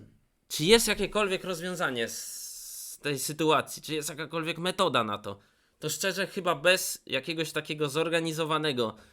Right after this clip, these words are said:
protestu wszystkich organizacji, które liczą się w Europie i są poza Lecem, to nic z tego nie będzie.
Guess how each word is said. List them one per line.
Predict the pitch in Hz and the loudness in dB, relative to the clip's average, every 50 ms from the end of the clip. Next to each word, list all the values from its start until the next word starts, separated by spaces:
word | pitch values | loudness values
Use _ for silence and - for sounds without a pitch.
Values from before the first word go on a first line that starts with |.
| - - _ _ _ | -20 -20 _ _ _
protestu | - 180 202 190 196 196 175 - - - 151 127 117 - - - - _ | 4 4 4 6 8 6 6 6 4 0 0 0 0 -2 -6 -20 -20 _
wszystkich | - - 214 226 226 - 180 156 - | -8 -4 -2 -2 -2 -2 -4 0 0
organizacji, | 170 165 156 165 156 156 147 147 175 151 143 - 147 123 | 0 4 4 4 4 4 2 4 4 2 2 2 -4 -6
które | - - 156 147 147 139 131 - - - - - - - _ _ - | -4 0 2 4 6 4 4 2 -6 -20 -20 -20 -20 -20 _ _ -2
liczą | 131 185 247 208 - 165 143 123 | 2 4 4 4 4 4 4 4
się | - - 139 | 4 2 0
w | 127 143 | 2 2
Europie | 135 135 143 147 143 - 131 117 | 2 4 4 4 2 2 2 0
i | - - | 0 0
są | 120 - 151 135 | -2 -2 -2 -2
poza | 139 165 160 151 151 139 | 0 -2 0 2 2 4
Lecem, | 139 139 139 - 185 190 220 226 - - _ _ _ _ _ _ _ _ - | 4 2 2 2 0 0 -2 -4 -12 -16 _ _ _ _ _ _ _ _ -8
to | - 151 | -4 -2
nic | 165 190 180 - | -2 -2 -2 -2
z | - | 0
tego | 185 175 175 175 | 0 0 0 0
nie | 170 170 160 | 0 0 -2
będzie. | 143 110 104 98 101 95 - | -2 -4 -4 -6 -8 -10 -14